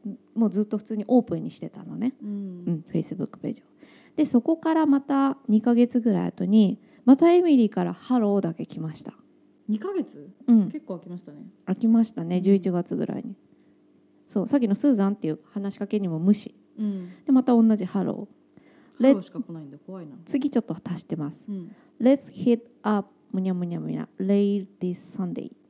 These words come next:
Speaker 1: えっと、「電車に乗ろうよ。」
Speaker 2: うーん。
Speaker 1: 「こんにちは、電車に乗ろうよ。」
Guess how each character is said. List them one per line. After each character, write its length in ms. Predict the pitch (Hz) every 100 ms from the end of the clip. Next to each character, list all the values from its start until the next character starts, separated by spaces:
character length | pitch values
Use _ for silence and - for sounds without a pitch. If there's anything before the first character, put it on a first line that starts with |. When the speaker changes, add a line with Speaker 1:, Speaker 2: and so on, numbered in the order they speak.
| _
Speaker 1:
え 60 | -
っ 20 |
と、 100 | -
「電 200 | - 233
車 160 | 269 269
に 260 | 240 233 269 _ -
乗 140 | 185
ろ 160 | 180 190
う 80 | 160
よ。」 120 | 165 _ _ _ _ _ _ _ _ _
Speaker 2:
う 40 | 180
ー 640 | 202 233 254 277 294 302
ん。 20 | 311 _ _
Speaker 1:
「こ 80 | 233
ん 40 |
に 100 | 226
ち 120 | 220
は、 180 | 240 226 -
電 140 | 220
車 120 | 269
に 120 | 269
乗 140 | 254 247
ろ 140 | 269
う 40 | 220
よ。」 140 | 160